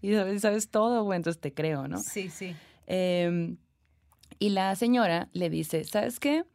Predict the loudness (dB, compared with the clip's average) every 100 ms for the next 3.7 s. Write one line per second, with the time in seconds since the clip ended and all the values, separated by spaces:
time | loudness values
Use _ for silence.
0 | _ _ _ -2 2 2 2 2 0 0
1 | 0 -2 -6 _ _ _ _ _ _ _
2 | _ _ _ _ _ 4 6 6 6 4
3 | 4 0 2 2 2 -2 -4